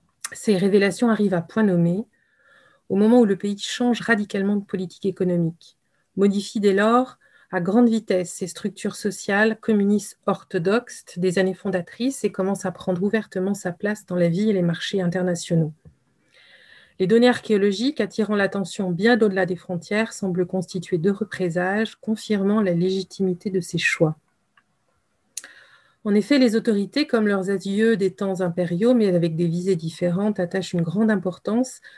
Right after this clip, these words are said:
à ces trouvailles muées en bénédiction. Elles permettent à la Chine d'adhérer, dès mille neuf cent quatre-vingt-cinq, à la Convention pour la protection du patrimoine mondial, culturel et naturel de l'unesco.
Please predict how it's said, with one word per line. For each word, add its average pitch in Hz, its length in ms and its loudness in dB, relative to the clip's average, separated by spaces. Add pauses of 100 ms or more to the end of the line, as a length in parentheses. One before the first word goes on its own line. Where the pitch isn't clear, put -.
(280)
à 190 80 -2
ces 196 140 -2
trouvailles 214 720 0 (160)
muées 220 320 4
en 196 80 2
bénédiction. 175 1000 -2
Elles 190 200 0
permettent 220 540 0
à 196 60 2
la 185 140 2
Chine 254 280 2
d'adhérer, 196 600 0 (480)
dès 226 140 6
mille 269 120 8
neuf 233 120 4
cent 220 140 -4
quatre-vingt-cinq, 185 1080 -2 (720)
à 196 80 4
la 202 100 6
Convention 226 680 0
pour 254 120 0
la 208 100 2
protection 202 480 -4
du 202 140 0
patrimoine 180 540 0
mondial, 202 560 2
culturel 214 540 0
et 202 60 2
naturel 196 500 0
de 175 80 2
l'unesco. 170 640 0